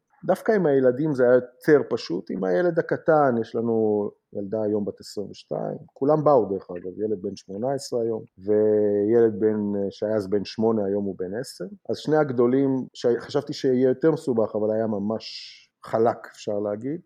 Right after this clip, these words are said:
הילד הקטן, אה, עבר, אה,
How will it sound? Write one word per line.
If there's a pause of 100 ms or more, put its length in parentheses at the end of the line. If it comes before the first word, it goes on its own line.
(100)
הילד
הקטן, (140)
אה,
עבר,
אה,